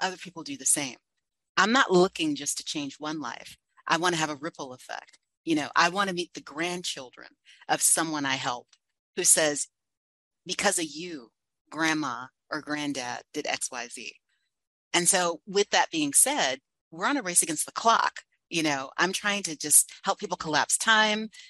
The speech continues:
and just dig deep and do the things that they're afraid to do, because I, I,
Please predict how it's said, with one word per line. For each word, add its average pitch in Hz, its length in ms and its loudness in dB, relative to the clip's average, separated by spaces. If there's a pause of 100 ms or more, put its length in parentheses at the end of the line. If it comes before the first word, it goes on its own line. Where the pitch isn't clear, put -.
(160)
and 170 160 2
just - 300 -2
dig 196 260 -4
deep 185 320 -2 (440)
and 175 200 2
do 220 140 -4
the 240 100 -2
things 208 280 -2
that 185 120 0
they're 147 140 -6
afraid 175 480 -6
to - 100 -6
do, 180 340 -8 (300)
because 175 260 0
I, 156 160 -2 (260)
I, 160 200 0